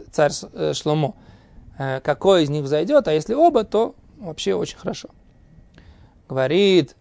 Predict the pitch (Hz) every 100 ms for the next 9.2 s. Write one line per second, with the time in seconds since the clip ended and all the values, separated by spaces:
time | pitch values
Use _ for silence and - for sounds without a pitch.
0 | _ _ _ 202 143 147 165 147 160 -
1 | 151 135 - 143 - _ 143 139 165 180
2 | 165 156 147 139 127 - 131 139 156 170
3 | 180 311 220 180 190 220 247 277 247 -
4 | _ - - 160 165 175 175 208 208 190
5 | 185 247 208 196 - - 165 160 - -
6 | - - - 165 151 151 156 147 139 139
7 | 214 285 - - - - - 147 151 165
8 | 139 151 156 170 160 147 143 131 143 139
9 | 143